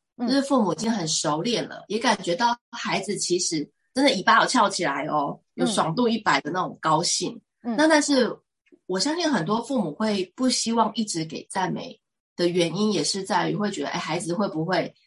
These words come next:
Speaker 2: 因此就恃宠而骄啊，觉得，啊，我不用再努力什么。所以我觉得基于父母的这些担心，
Speaker 1: 嗯。
Speaker 2: 还是有其他可以肯定跟鼓励孩子的地方。我觉得自我赞美会是一个不错的一条路，
Speaker 1: 而且
Speaker 2: 是列举孩子几个事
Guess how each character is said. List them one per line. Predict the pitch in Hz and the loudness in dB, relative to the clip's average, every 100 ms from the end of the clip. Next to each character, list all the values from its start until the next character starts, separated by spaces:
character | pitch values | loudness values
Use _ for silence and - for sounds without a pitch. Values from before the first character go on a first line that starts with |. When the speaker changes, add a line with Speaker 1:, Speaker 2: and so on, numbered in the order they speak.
| _ | _
Speaker 2:
因 | - 220 | 0 0
此 | 226 - - | 0 -2 -2
就 | 196 180 147 | 0 0 0
恃 | - - 185 | 0 0 0
宠 | - 135 | -2 -6
而 | 127 139 | -6 -6
骄 | - 151 | 0 0
啊， | 147 127 151 | 0 -2 -2
觉 | 165 | -2
得， | 160 | -2
啊， | 156 | -2
我 | 131 | -2
不 | |
用 | 165 175 | -2 0
再 | 185 | -2
努 | 151 - | -2 -4
力 | 175 156 | -6 -4
什 | - - | -4 -6
么。 | - - _ _ - | -14 -20 _ _ -2
所 | 269 | 2
以 | 262 - | 2 0
我 | 170 | -2
觉 | 214 | 0
得 | 220 | 2
基 | 254 269 | 4 4
于 | 208 | 2
父 | 233 226 | 0 -2
母 | 160 | -2
的 | 139 | -4
这 | 202 | -4
些 | 202 202 | -4 -2
担 | 202 196 202 | -2 -2 -2
心， | - 180 180 | -4 -4 -6
Speaker 1:
嗯。 | - _ | -12 _
Speaker 2:
还 | - 190 | -2 0
是 | 208 285 | 2 2
有 | 170 | 0
其 | 147 - 156 | 0 -2 -2
他 | 175 180 | -2 -4
可 | 180 | -2
以 | 160 | -6
肯 | - - 160 | -6 -6 -6
定 | - 180 165 | -4 -4 -4
跟 | 160 165 | -4 -4
鼓 | 165 160 | -4 -4
励 | 175 175 | -2 -2
孩 | 175 - | -2 -6
子 | - - | -10 -12
的 | - | -4
地 | 170 160 | -2 -2
方。 | 156 127 - | -4 -6 -6
我 | - | -8
觉 | |
得 | 170 | -6
自 | - 247 | -4 -2
我 | 120 | -2
赞 | - 180 | -4 -6
美 | - - | -6 -8
会 | 170 | -8
是 | - 160 | -6 -6
一 | |
个 | 139 | -8
不 | - - | -12 -16
错 | - 143 | -8 -8
的 | - 104 - | -8 -12 -10
一 | - | -10
条 | - - 113 | -8 -6 -4
路， | 151 160 - _ _ - | -2 -4 -6 _ _ -4
Speaker 1:
而 | - | 2
且 | 220 | 2
Speaker 2:
是 | 320 226 - | 2 -2 0
列 | 254 185 | 2 2
举 | - 156 | 0 -4
孩 | 160 156 | -4 -6
子 | 156 | -4
几 | 156 - | -6 -8
个 | - 117 - | -8 -12 -8
事 | - - | -4 -4